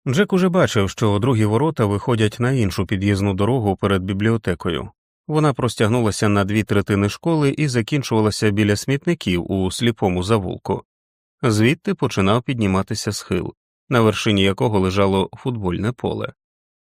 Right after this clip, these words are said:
Джек пішов угору по схилу на гамір навчальних приміщень.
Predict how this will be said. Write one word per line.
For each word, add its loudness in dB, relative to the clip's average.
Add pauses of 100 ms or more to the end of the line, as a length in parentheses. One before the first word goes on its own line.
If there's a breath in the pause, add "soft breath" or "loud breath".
(800)
Джек 2
пішов 0
угору 0
по -2
схилу -2
на 2
гамір 0
навчальних 0
приміщень. -4